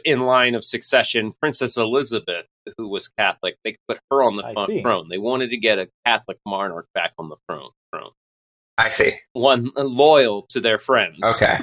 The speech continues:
Speaker 3: Well, then, I mean, eh, when was it? Like,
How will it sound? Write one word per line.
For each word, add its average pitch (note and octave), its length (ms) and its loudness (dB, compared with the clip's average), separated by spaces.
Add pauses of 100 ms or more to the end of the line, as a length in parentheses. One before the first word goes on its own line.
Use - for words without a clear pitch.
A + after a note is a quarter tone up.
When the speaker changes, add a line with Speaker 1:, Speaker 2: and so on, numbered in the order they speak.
(160)
Speaker 3:
Well, B2+ 340 2 (140)
then, C3+ 440 4 (100)
I - 100 -2
mean, B2 420 4 (280)
eh, G#1+ 400 0 (160)
when D3+ 280 4
was D3+ 220 2
it? F#2 240 4
Like, A2 220 4